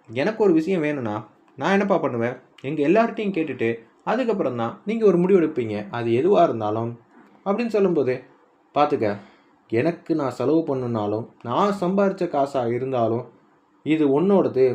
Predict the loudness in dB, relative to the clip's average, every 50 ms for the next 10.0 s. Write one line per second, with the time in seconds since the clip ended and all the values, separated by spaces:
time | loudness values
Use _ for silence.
0 | 0 -6 -6 -4 -2 0 2 2 4 4 4 2 2 2 0 -2 -4 -6 -8 -4
1 | -2 -2 -2 -2 -2 -2 -2 0 -2 -2 -2 -2 -2 -2 -2 -4 -4 -4 -2 -2
2 | -2 -2 -2 -2 -2 -4 -4 -6 -6 -8 -6 -4 -4 -4 -4 -4 -2 -2 -2 -2
3 | -2 -2 -2 -2 -2 -4 -4 -6 -6 -2 0 2 2 2 0 0 0 -2 0 0
4 | 0 -2 -2 -2 0 -2 -4 -4 -8 -18 _ _ _ -6 -4 -4 -2 -2 -4 -2
5 | 0 0 0 0 0 -2 0 0 0 0 0 0 -2 -4 -8 -16 _ _ _ _
6 | -6 -2 -2 0 0 0 0 0 -2 -4 -4 -8 -12 -10 -6 -6 -4 0 0 0
7 | 0 0 0 -2 0 2 2 2 2 2 2 2 2 2 0 -2 -2 -4 -2 -4
8 | -2 -2 0 0 0 0 0 0 0 0 -2 -2 -2 -2 -2 0 0 0 0 0
9 | -2 -2 0 -2 -2 -2 -4 -2 -2 2 2 2 2 2 2 0 0 0 0 0